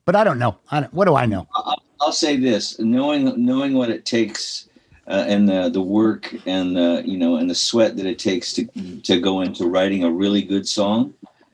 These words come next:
Speaker 2: And that's a lot of work. And, and the songwriters, uh, deserve the writers and the publishing for that.
Speaker 1: Okay.
Speaker 2: Just because a drummer comes up with a lick doesn't mean they've worked as hard as the writers.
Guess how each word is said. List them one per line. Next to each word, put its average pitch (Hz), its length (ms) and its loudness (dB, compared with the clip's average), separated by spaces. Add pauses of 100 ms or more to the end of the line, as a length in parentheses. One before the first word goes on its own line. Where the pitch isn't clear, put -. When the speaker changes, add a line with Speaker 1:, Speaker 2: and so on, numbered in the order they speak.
(320)
Speaker 2:
And 98 420 0
that's 107 360 0
a 110 40 6
lot 98 220 4
of 95 160 -2
work. 95 360 -6
And, 90 460 0
and 90 160 -2
the 87 40 -4
songwriters, 90 880 0
uh, 85 340 -2
deserve 90 400 -2
the 85 100 0
writers 82 440 0
and 82 100 0
the 82 80 -2
publishing - 540 -4
for 85 140 -4
that. 80 260 -2 (180)
Speaker 1:
Okay. 123 160 6
Speaker 2:
Just 113 140 4
because 110 280 4
a 98 60 0
drummer 101 380 -2
comes 87 260 0
up - 140 4
with 90 160 -4
a 87 40 0
lick 95 540 2
doesn't 95 320 -2
mean 92 220 -2
they've 85 200 0
worked 92 260 -4
as 85 120 -4
hard 82 220 2
as 82 100 -4
the 82 80 -2
writers. 78 500 -4